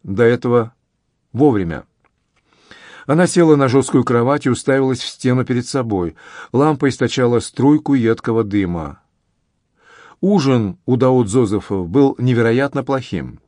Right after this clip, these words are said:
Она через силу проглотила комки теста, поджаренные в густом жиру, и поданные холодными, кусочки хрящеватого мяса и непропечённого хлеба, бормоча неопределённые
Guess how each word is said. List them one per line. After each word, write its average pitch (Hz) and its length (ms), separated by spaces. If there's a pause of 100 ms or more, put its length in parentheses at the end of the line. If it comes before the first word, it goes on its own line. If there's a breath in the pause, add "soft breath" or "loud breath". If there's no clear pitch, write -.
(960 loud breath)
Она 170 300
через 160 260
силу 156 260
проглотила 131 600
комки 117 320
теста, 139 640 (420 loud breath)
поджаренные 123 800
в 101 120
густом 123 440
жиру, 120 480 (200)
и 131 100
поданные 127 840
холодными, 95 880 (500 loud breath)
кусочки 151 580
хрящеватого 127 580
мяса 131 540 (340 soft breath)
и 135 80
непропечённого 131 680
хлеба, 95 600 (520 loud breath)
бормоча 127 480
неопределённые 139 1080